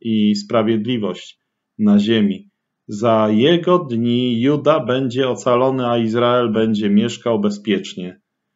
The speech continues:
I to jest jego imię, którym będzie nazwany Jahwe, nasza sprawiedliwość”.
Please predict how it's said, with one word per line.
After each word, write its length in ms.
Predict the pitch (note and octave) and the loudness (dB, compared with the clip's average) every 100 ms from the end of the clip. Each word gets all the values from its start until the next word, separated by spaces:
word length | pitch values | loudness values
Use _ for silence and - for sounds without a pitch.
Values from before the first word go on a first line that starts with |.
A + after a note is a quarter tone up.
| _ | _
I 240 | - G#2+ - | -8 -8 -2
to 220 | D3+ F#3 | 0 2
jest 480 | A2+ G#2 C#3+ C#3+ - | 2 2 2 -2 -8
jego 540 | F#2+ G#2 B2 C3 C3 | -2 0 2 -2 -2
imię, 460 | G#2+ A2+ A#2 A#2+ A#2+ | -4 -4 -2 -4 -8
którym 420 | - G#2+ A#2+ A#2+ | -6 -2 0 0
będzie 380 | G#2 G2+ G2+ A#2 | -2 0 0 0
nazwany 880 | A#2 A#2+ F#2+ G2 G2+ F#2+ G2 G#2 G#2 _ _ _ - | -2 -4 -4 -6 -4 -4 -2 -4 -4 _ _ _ -6
Jahwe, 680 | G#2 A2 B2 B2+ B2+ D3+ | -2 0 0 -2 -2 -2
nasza 440 | C#3 A2 A#2 B2 A#2 | -2 -2 -2 -2 -4
sprawiedliwość”. 960 | - G2+ G2+ G#2 F#2+ F#2 F2+ F#2 - | -2 -2 0 -2 -4 -8 -8 -10 -16